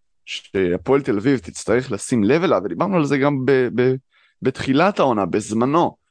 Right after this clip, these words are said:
כשאמרנו על נקודות קושי שיהיו להפועל תל אביב, אה, אז העניין הזה של משחק בשתי מסגרות,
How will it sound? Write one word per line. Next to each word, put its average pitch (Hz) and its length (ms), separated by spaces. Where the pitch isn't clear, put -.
כשאמרנו 123 580
על 113 200
נקודות 113 540
קושי 175 500
שיהיו 120 320
להפועל 113 400
תל 95 200
אביב, 143 360
אה, 107 540
אז 101 200
העניין 113 400
הזה 117 200
של 110 160
משחק 113 440
בשתי 101 300
מסגרות, 113 840